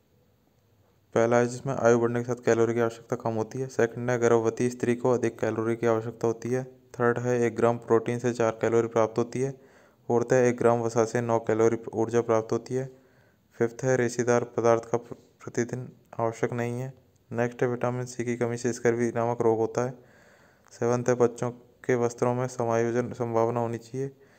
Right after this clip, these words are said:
एट्थ है, वस्त्र व्यक्ति के व्यव-, व्यवसाय के अनुसार चुनने चाहिए। तो इस प्रकार आप देख सकते हैं, सारे इंपॉर्टेंट क्वेश्चन हैं, इन्हीं से आपके वस्तुनिष्ठ प्रश्न बन सकते हैं।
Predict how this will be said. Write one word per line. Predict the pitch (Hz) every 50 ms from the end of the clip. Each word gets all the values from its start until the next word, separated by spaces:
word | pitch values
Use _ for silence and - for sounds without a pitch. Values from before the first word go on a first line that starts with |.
| _ _ _ _ _ _ _ _ 113
एट्थ | 120 120 117 120 -
है, | 131 127
वस्त्र | 123 123 123 120 - 127
व्यक्ति | 117 120 120 120 - - 123
के | 123 - 131 127
व्यव-, | - - - - 117 117 113 113 113 98 110 117 120 120 - - - - - -
व्यवसाय | 120 110 117 117 - - 123 120 120
के | 120 127
अनुसार | 123 120 113 - 120 117
चुनने | 117 - 123 120 120 120
चाहिए। | 117 - - 120 127 139 135 - - - _ _ _ _ _ _ _ _ _ _ _ _ _ _ _ _ _ -
तो | -
इस | 113 110 -
प्रकार | - - - 123 123 123
आप | 120 120
देख | 123 - 113 110 -
सकते | - - - -
हैं, | 131 131
सारे | 131 127 120 123 127
इंपॉर्टेंट | 120 123 - 117 117 123 120 117
क्वेश्चन | 120 117 117 - - 123 127
हैं, | 139 143 139 - _ _ _ _ _ _ _ _ - - - -
इन्हीं | 117 117 120 117
से | - 123
आपके | 117 117 113 - 123
वस्तुनिष्ठ | 117 113 117 - - 120 117 113 -
प्रश्न | - - 113 110 - 120 120
बन | 113 113 113
सकते | 113 - 120 - - - 143
हैं। | 147 151 -